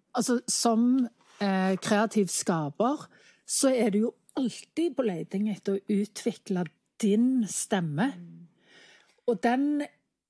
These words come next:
Speaker 1: eh, må vi ikke gå vekk ifra nå og prøve oss å passe inn i en slags sånn A I-form, for den er i helt, altså, han tikker kanskje alle boksene på hva du skal ha med,
Speaker 2: Mm.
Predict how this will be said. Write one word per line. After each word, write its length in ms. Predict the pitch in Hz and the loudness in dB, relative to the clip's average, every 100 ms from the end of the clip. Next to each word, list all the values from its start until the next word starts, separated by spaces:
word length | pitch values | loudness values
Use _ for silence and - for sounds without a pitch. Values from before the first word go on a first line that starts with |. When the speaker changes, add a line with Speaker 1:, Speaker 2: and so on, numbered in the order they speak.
| _ _ _ - | _ _ _ -2
Speaker 1:
eh, 200 | 214 220 | 0 0
må 420 | 247 226 214 233 302 | 2 2 2 0 -2
vi 100 | 302 | -4
ikke 220 | - 254 226 | -4 -4 0
gå 120 | 226 190 | 0 0
vekk 420 | 247 - - 294 | -6 -8 -4 -4
ifra 260 | - 202 185 | -2 -4 -2
nå 320 | 165 156 160 202 | -2 -4 -4 -6
og 120 | - | -4
prøve 300 | 233 170 165 | -2 -2 -4
oss 140 | 185 | -4
å 40 | 208 | -6
passe 560 | - 233 - - 233 226 233 | -6 -8 -8 -8 -6 -6 -4
inn 300 | 202 220 247 | -2 -2 -2
i 80 | 180 | -2
en 180 | 185 | -4
slags 420 | 175 - 202 - 208 | -4 -6 -6 -6 -4
sånn 240 | 196 180 - - - _ 220 | -4 -6 -10 -20 -20 _ -4
A 360 | 190 160 151 | -2 -4 -4
I-form, 1080 | 160 254 262 - - 220 208 202 214 180 151 - - | -2 -2 -4 -12 -8 -2 -2 -2 -2 -4 -6 -12 -10
for 120 | 196 | -4
den 360 | 202 233 285 285 - | -2 -2 -6 -8 -6
er 260 | 180 190 - _ | -6 -6 -8 _
i 60 | 196 | -10
helt, 600 | - - 196 190 185 - _ _ _ _ - _ _ _ - | -10 -8 -6 -6 -8 -14 _ _ _ _ -20 _ _ _ -10
altså, 320 | 214 196 156 - _ _ | -6 -4 -6 -14 _ _
han 220 | 233 226 | -4 -2
tikker 400 | - 247 - 285 | -4 -6 -6 -8
kanskje 400 | 262 190 170 247 | -4 -6 -6 -4
alle 200 | 196 190 | -4 -4
boksene 760 | 196 - _ - - 220 262 226 | -6 -10 _ -16 -6 -4 -4 -4
på 160 | 208 190 | -4 -6
hva 220 | - 190 | -6 -6
du 80 | 196 | -6
skal 220 | 180 196 | -6 -8
ha 320 | - 185 147 156 | -6 -8 -10 -10
med, 280 | 160 226 208 | -8 -8 -10
Speaker 2:
Mm. 200 | 185 | -18